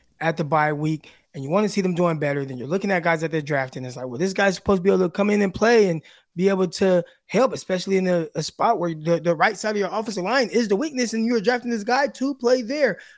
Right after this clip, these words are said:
But like everybody else, like Trey Lance, sometimes development takes time. I, I think the issue, even with that, is you and I, when we looked at Banks, said, "This is not, it's not a fit." And they, they told us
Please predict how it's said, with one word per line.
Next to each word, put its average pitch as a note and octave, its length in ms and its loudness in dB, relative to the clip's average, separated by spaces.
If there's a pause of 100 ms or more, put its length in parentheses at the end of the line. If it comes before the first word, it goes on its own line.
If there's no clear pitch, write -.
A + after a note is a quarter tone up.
But G#3 260 0 (500)
like B3 240 2
everybody G3+ 300 2
else, F3 120 -2
like G#3 220 2
Trey A#3 220 0
Lance, D#3+ 520 -4 (140)
sometimes B3 440 -2
development G#3+ 560 0
takes G#3 320 -4
time. F3 320 -4 (140)
I, F#3 220 2
I G#3 40 2
think A3 260 -6
the G#3+ 200 -2
issue, A3+ 260 -2
even G#3 320 -2
with A3+ 140 0
that, A3 200 2
is F3 220 -2 (480)
you F3 120 -2
and G3 120 0
I, F#3+ 160 0
when D3 160 -8
we C#3 140 -10
looked G#3+ 300 2
at D#3 220 -4 (720)
Banks, C#3+ 340 -10 (260)
said, C3 280 -10
"This E3 200 -8
is D#3 60 -12
not, D#3 380 -4 (240)
it's - 160 -10
not B3+ 200 2
a C#3 40 -8
fit." - 480 0 (920)
And D3 280 -6
they, D3 140 -6
they D3+ 160 -6
told B3+ 320 2
us A3 180 0